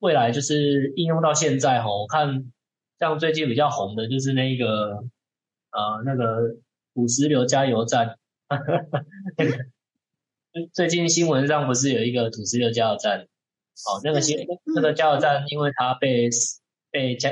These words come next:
Speaker 1: 那个土石流吼，历年来至少有淹过四次了。
Speaker 2: 哦，嗯，嗯，嗯。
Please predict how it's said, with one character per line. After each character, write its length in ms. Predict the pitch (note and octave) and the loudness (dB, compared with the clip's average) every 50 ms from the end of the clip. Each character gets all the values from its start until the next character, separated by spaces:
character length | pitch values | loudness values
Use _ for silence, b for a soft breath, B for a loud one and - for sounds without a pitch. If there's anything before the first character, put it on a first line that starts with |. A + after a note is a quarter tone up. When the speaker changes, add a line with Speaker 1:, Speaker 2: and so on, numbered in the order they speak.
| - - | -4 -4
Speaker 1:
那 120 | D3 C#3+ C3+ | -4 -2 -2
个 440 | A#2+ A2+ A2 A2 G#2+ G#2+ G#2+ G#2 A2 A2 A#2 A2+ - | 0 0 0 0 0 0 -2 -4 -6 -8 -10 -12 -12
土 100 | A#2 G2 | -14 -10
石 140 | - - B2+ | -4 -2 0
流 200 | C#3 A#2 F#2+ G2 | 0 0 0 -2
吼， 340 | G2 F#2+ F#2 F2+ G2+ - _ _ _ - | -2 -4 -4 -4 -6 -10 _ _ _ -6
历 160 | E3 D#3 C3+ | -2 -2 0
年 180 | A#2+ A#2 A#2 B2 | 0 0 0 0
来 280 | A2+ G2+ G2 F#2 F#2 F#2+ | 0 0 0 -2 -4 -6
至 140 | - D3+ C#3 | -6 -6 -4
少 200 | - - G#2+ G2 | -2 -2 -2 -2
有 320 | F#2+ F#2 F2+ E2+ F2 - _ _ _ _ - | -2 -4 -6 -6 -8 -10 _ _ _ _ -4
淹 200 | C#3+ B2+ C3+ C#3+ | -4 -2 -2 0
过 200 | C#3+ C#3 A#2+ A#2 | 0 0 0 0
四 240 | - - D#3+ B2 A#2 | 0 0 0 0 0
次 180 | - - C3+ G#2 | 0 -2 -2 -2
了。 180 | F#2 - - - | -4 -4 -6 -4
Speaker 2:
哦， 380 | D4 D4+ D#4+ E4 E4 D#4+ D#4 D4 - | -4 -2 0 0 2 2 0 0 0
嗯， 100 | D4+ D4+ | -2 -2
嗯， 140 | C4+ D4 C#4+ | 0 -2 -2
嗯。 260 | - - C#4 C4+ B3 | -2 -2 -2 -2 -2